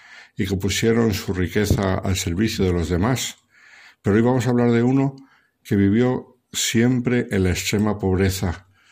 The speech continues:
Se trata de Darwin Ramos, cuya causa de canonización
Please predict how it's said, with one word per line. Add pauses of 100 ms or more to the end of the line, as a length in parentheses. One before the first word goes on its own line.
(240)
Se
trata
de
Darwin
Ramos,
cuya
causa
de
canonización